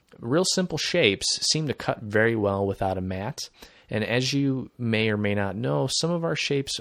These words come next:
are very intricate. We have cuts that are right next to another cut, you know, within a quarter of an inch of each cut. And sometimes, especially without a mat,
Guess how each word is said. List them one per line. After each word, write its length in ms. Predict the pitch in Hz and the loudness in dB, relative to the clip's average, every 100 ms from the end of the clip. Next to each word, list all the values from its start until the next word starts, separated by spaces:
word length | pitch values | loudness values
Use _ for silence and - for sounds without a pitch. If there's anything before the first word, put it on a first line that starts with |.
| - | -2
are 460 | 127 127 127 127 - - _ | 2 4 4 2 -2 -12 _
very 360 | 104 110 107 104 | 0 4 6 4
intricate. 640 | 98 95 - 90 - 95 | 0 -4 -4 -4 -6 -6
We 120 | 98 101 | -4 -6
have 500 | - 107 104 104 - - _ | -4 0 0 0 -6 -20 _
cuts 480 | - 156 - - - - | -4 -4 -2 -6 -8 -2
that 140 | 104 | 2
are 220 | 104 101 101 | 4 4 4
right 300 | 110 135 127 | 2 2 0
next 260 | 123 - - | -4 -4 -2
to 160 | 120 | -2
another 300 | 113 117 113 | 2 2 0
cut, 420 | 110 - 113 104 - - - _ | -2 -2 -2 -2 -6 -20 -20 _
you 100 | 110 | -4
know, 120 | 98 | -2
within 680 | 98 104 - 117 113 110 107 - - | 0 0 0 -2 0 0 -4 -8 -12
a 100 | - | -10
quarter 460 | - - 117 113 113 | -8 0 2 4 4
of 80 | 101 | 2
an 120 | 98 | 0
inch 420 | 110 107 101 - - | -2 -2 -2 -4 -2
of 160 | 95 | -2
each 340 | 90 104 - - | -2 -4 -4 -4
cut. 320 | - 92 87 | -6 -6 -4
And 120 | 95 - | -4 -2
sometimes, 540 | 156 160 - 120 113 | -2 -2 -2 -2 0
especially 540 | 110 - 165 160 - 151 | -2 -4 -2 -2 0 0
without 380 | 101 - 95 123 | 0 2 2 2
a 60 | |
mat, 400 | 127 139 98 87 | 0 -2 -2 -4